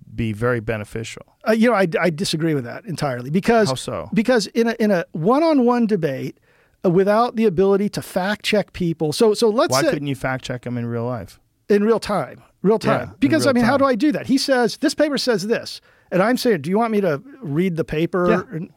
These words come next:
Speaker 2: well, I mean,
Speaker 1: Yeah.
Speaker 2: it would, it would be a debate that would take a week.
Speaker 1: So we do a week.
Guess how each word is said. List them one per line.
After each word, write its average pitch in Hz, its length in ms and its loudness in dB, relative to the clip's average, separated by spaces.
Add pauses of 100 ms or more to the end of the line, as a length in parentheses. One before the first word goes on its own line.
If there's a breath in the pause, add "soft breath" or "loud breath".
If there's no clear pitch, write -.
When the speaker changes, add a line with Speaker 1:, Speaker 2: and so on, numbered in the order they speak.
Speaker 2:
well, 214 140 2
I 220 60 0
mean, 220 280 -2 (520 soft breath)
Speaker 1:
Yeah. 226 100 4
Speaker 2:
it 214 40 4
would, 196 120 -2
it 247 40 2
would 233 120 2
be 247 80 4
a 233 60 4
debate 190 300 2
that 233 40 0
would 190 100 0
take 202 200 0 (180)
a 165 80 2
week. 180 440 -4 (420 soft breath)
Speaker 1:
So 143 200 -4
we 139 120 -2
do 147 160 -2
a 151 60 -2
week. 208 360 -8